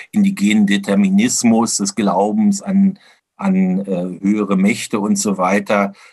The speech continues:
ähm, befähigt werden, ihre, äh, Mission, ihre Idee, ihren, ihre, ähm, Expedition erfolgreich umzusetzen, sondern, ähm,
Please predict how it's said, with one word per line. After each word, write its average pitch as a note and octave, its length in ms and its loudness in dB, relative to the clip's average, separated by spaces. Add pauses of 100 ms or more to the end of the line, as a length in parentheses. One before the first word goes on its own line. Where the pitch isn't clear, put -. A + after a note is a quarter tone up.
(220)
ähm, F#2 880 -4
befähigt G#2+ 500 -2
werden, G#2 480 2
ihre, G2 540 0 (520)
äh, F2+ 300 0
Mission, G2+ 540 0
ihre G2 320 -2
Idee, F#2 540 -2
ihren, F#2 520 -6 (260)
ihre, E2+ 440 -14 (300)
ähm, E2+ 640 -8 (580)
Expedition G2 800 -2
erfolgreich F#2+ 640 -6
umzusetzen, A2+ 720 -4
sondern, A2+ 460 0 (500)
ähm, G#2 500 0